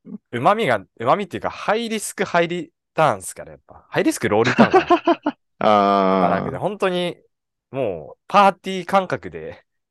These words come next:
Speaker 1: やらないと、ああいうのは本当に。
Speaker 2: はいはいはいはい。
Speaker 1: 下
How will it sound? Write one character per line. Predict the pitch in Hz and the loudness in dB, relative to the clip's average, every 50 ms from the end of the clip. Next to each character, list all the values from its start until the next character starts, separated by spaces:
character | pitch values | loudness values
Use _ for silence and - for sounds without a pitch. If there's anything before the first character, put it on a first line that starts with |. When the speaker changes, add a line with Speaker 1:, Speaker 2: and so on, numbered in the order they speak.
| _ _ _ - | _ _ _ -8
Speaker 1:
や | 90 90 | -4 0
ら | 92 98 98 | 0 0 0
な | 101 98 | 0 -2
い | 90 85 | -4 -6
と、 | - - 62 62 - _ | -10 -16 -20 -20 -16 _
あ | - 92 | -4 -2
あ | 87 | -2
い | 85 80 | -2 -4
う | 78 | -6
の | 73 69 | -12 -16
は | 78 | -18
本 | - - 82 76 | -18 -18 -8 -4
当 | - 104 | -2 -2
に。 | 101 | -2
Speaker 2:
は | 95 | -2
い | |
は | - - 101 95 | -2 -2 -2 -2
い | 90 | -4
は | - - 104 | -4 -6 -8
い | 104 - | -8 -8
は | 120 - - - 143 | -10 -10 -10 -10 -10
い。 | 147 - _ _ _ _ _ _ _ _ _ _ _ - _ _ _ _ _ _ _ - | -12 -14 _ _ _ _ _ _ _ _ _ _ _ -20 _ _ _ _ _ _ _ -8
Speaker 1:
下 | 113 | -6